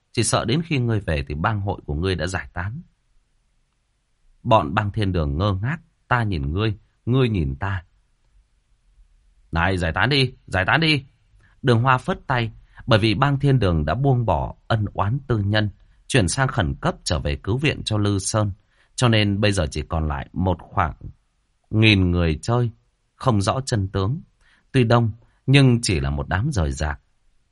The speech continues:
Sau khi nhìn thấy bọn Huy Hoàng cùng với viện binh giúp đỡ, thì đều là biết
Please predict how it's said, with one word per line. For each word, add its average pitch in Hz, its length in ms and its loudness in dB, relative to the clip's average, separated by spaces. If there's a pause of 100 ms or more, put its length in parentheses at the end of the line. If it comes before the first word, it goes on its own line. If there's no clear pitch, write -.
(640)
Sau - 260 -2
khi 101 180 0
nhìn 85 180 0
thấy 104 80 -2
bọn 113 180 0
Huy 98 240 0
Hoàng 80 320 -4 (400)
cùng 110 160 4
với 143 100 4
viện 139 280 0
binh 110 200 2
giúp 151 220 -4
đỡ, 107 240 0 (360)
thì 123 100 2
đều 107 240 4
là 87 220 2 (160)
biết 170 220 0